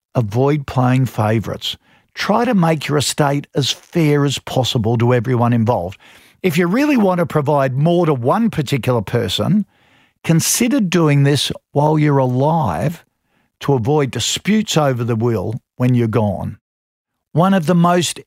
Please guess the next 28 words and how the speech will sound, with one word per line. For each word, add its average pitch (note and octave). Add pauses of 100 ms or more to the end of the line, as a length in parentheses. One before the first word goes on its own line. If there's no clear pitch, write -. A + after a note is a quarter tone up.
(100)
important F#3
legacies B2
of A#2
your A#2
estate G#2+ (400)
should C#3+
be C#3
to -
maintain C3+
a B2
cohesive B2 (320)
and C3
loving A#2+
family. G#2+ (440)
So -
make D3+
a D3
special G3+
effort A#2 (140)
to B2+
find C3+
a C3+
place C#3+
for C#3 (140)
everyone A#2+
in C3
your A#2
estate. G#2